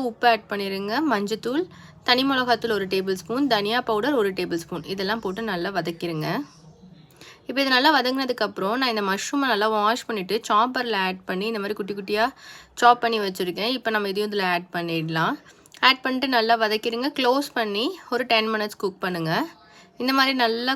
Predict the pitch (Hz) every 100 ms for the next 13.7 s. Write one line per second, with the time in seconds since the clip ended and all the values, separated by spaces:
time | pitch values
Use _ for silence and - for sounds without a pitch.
0 | 262 220 - 226 208 190 185 214 359 -
1 | - - _ _ 226 226 220 240 233 220
2 | 240 226 190 190 180 160 202 277 226 233
3 | 214 196 202 214 226 214 208 196 196 202
4 | 180 180 - 170 190 269 202 196 180 -
5 | - 180 175 165 160 175 294 _ _ -
6 | - - - 240 233 214 208 - 262 240
7 | 226 220 247 240 202 196 185 165 202 262
8 | 226 214 214 285 226 - 247 262 247 220
9 | 208 202 - 202 214 185 254 269 220 190
10 | 180 233 190 208 226 180 185 185 165 160
11 | 160 190 330 - _ - - - - -
12 | 233 233 262 269 262 214 - 208 202 -
13 | 185 - 170 165 160 165 214